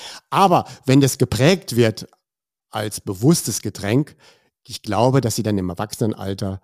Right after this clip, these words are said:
frühzeitig davon ablassen können und dann irgendwann den vernünftigen Umgang finden.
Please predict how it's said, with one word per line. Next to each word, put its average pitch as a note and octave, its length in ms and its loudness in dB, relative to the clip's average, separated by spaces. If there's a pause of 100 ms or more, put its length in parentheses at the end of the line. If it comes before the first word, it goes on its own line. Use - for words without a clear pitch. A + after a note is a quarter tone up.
(120)
frühzeitig A#2 640 -4
davon - 240 -10
ablassen A2 420 -6
können G#2 240 -4
und G2+ 160 -10
dann G#2+ 160 -4
irgendwann G2+ 400 -4
den F#2+ 160 -6
vernünftigen G2 440 -8
Umgang F#2 380 -10
finden. - 360 -12